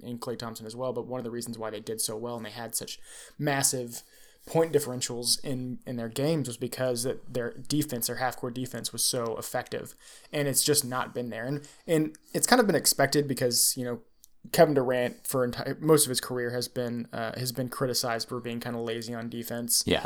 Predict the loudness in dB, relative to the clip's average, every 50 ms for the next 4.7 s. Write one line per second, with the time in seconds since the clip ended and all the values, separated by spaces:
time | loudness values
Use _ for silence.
0 | 0 0 0 4 6 6 6 6 6 2 0 -2 -4 -8 -10 -16 _ _ _ -20
1 | -20 -20 -12 -8 -6 2 8 8 8 8 8 6 4 4 4 2 2 2 2 2
2 | 2 2 2 0 -2 -6 -2 2 4 4 4 4 4 2 2 2 4 6 8 8
3 | 8 8 4 2 -2 -2 -4 -4 -4 -4 -2 0 2 2 2 2 0 2 4 4
4 | 4 4 4 4 4 4 2 0 -2 -2 -2 -2 -2